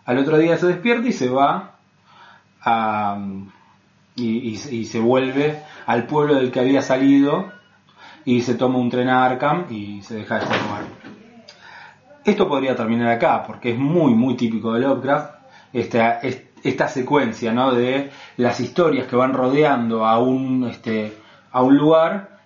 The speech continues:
y que después termina con una vivencia del, del protagonista que confirma y genera el terror de, de, de aquello que es.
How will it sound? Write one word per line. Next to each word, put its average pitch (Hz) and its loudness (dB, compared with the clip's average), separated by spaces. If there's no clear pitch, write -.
y 127 0
que 139 2
después 139 -4
termina 135 2
con 127 2
una 120 2
vivencia 131 0
del, 104 -4
del 117 2
protagonista 120 0
que 113 -4
confirma 147 0
y 123 2
genera 123 -2
el 120 -4
terror 131 0
de, 107 -4
de, 104 -8
de 110 -6
aquello 117 -2
que 107 -4
es. - -16